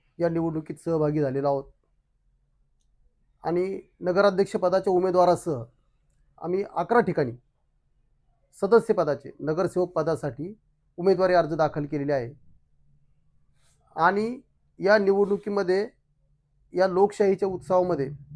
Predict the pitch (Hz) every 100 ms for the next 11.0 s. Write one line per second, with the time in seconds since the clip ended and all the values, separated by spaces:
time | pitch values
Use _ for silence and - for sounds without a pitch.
0 | - - - - 156 185 185 - 180 185
1 | 190 196 156 160 151 139 - _ _ _
2 | _ _ _ _ - 247 233 285 302 349
3 | - - _ - 247 294 262 233 170 160
4 | _ _ _ _ _ _ _ _ _ _
5 | _ 233 294 269 277 302 302 302 277 294
6 | 285 269 277 277 240 269 247 277 269 262
7 | 262 262 - 262 226 240 170 160 _ _
8 | _ _ _ _ - 247 233 262 285 277
9 | 262 254 254 240 247 240 233 269 254 269
10 | 330 - 233 240 233 220 233 226 220 226